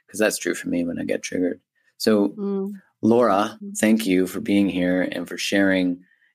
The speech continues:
Speaker 1: your heart, your thoughts, your wisdom, the work that you do. I really appreciate you, and I'm sure everyone listening echoes the same sentiments. So thank you for being here.
Speaker 2: Thank you. I hope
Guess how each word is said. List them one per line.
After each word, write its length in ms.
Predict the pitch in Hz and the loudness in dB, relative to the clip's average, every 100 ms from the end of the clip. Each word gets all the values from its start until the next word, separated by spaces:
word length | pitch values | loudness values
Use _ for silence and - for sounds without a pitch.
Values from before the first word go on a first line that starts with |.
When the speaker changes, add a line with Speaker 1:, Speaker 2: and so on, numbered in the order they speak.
| _ | _
Speaker 1:
your 240 | 98 98 92 | 0 2 2
heart, 400 | 104 110 107 101 | 2 2 2 0
your 360 | 95 92 90 - - | 0 2 -2 -6 -2
thoughts, 520 | 107 104 - - - | 2 2 0 -4 -2
your 120 | 98 | 0
wisdom, 720 | 98 107 - 107 101 101 101 - - | 2 0 0 0 2 2 0 -6 -6
the 140 | 92 | -4
work 320 | 90 101 101 | 0 0 0
that 160 | 101 107 | -2 -2
you 100 | 107 | -2
do. 380 | 98 101 98 98 _ _ _ - _ - | 0 2 2 0 _ _ _ -20 _ -6
I 60 | |
really 240 | 92 104 98 | 0 2 2
appreciate 600 | - 92 90 104 101 - | 0 -2 0 -2 -2 -2
you, 240 | 87 87 | 0 0
and 280 | 85 85 - _ _ _ | 0 -2 -6 _ _ _
I'm 100 | - | -8
sure 180 | - 95 | 0 2
everyone 400 | 90 92 90 90 | 2 2 2 2
listening 560 | 87 - - 87 87 - - | 0 -2 0 0 0 -2 -6
echoes 440 | - - 98 87 | -6 -4 -4 -6
the 120 | - - | -6 -4
same 260 | 80 85 | -2 0
sentiments. 840 | - 87 - - - 90 - - - | 0 -2 -2 -4 -2 -2 -2 -2 -2
So 280 | 87 85 _ - - _ | 0 -2 _ -20 -20 _
thank 160 | 98 92 | 0 0
you 80 | |
for 100 | 90 | 2
being 280 | 87 87 85 | 2 2 0
here. 260 | - - - _ _ _ _ _ - | -2 -6 -10 _ _ _ _ _ -8
Speaker 2:
Thank 280 | 214 190 | -6 -6
you. 320 | 220 285 285 170 | -2 0 0 -2
I 100 | 190 | -6
hope 260 | 208 220 | -6 -6